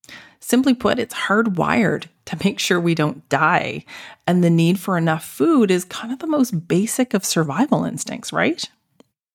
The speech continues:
So a funny thing happens when we start restricting food or calories or anything else. Our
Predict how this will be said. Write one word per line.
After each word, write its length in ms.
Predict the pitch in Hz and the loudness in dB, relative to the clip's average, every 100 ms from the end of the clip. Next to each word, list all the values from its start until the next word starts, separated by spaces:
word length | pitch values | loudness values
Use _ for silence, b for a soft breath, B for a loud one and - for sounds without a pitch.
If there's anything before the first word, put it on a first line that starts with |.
| _ _ _ _ _ _ _ b b b - | _ _ _ _ _ _ _ b b b 0
So 120 | 277 | 0
a 40 | |
funny 240 | 269 330 392 | 2 0 2
thing 200 | 440 370 | 0 0
happens 600 | 214 190 196 208 208 208 | 0 0 2 2 2 0
when 120 | 170 | 0
we 100 | 165 | 0
start 400 | - 175 180 - - | 0 2 2 0 -4
restricting 800 | 170 - 175 - 185 180 180 | -4 -2 -4 -2 0 2 0
food 500 | - - 226 214 214 | -4 -2 2 4 4
or 140 | - 160 | 2 -4
calories 640 | - 175 165 170 170 170 | -6 -6 -4 -2 -2 -2
or 80 | - | -4
anything 420 | - 165 165 - | -2 -2 -2 -6
else. 240 | - - - | -10 -14 -12
Our 140 | 160 | -12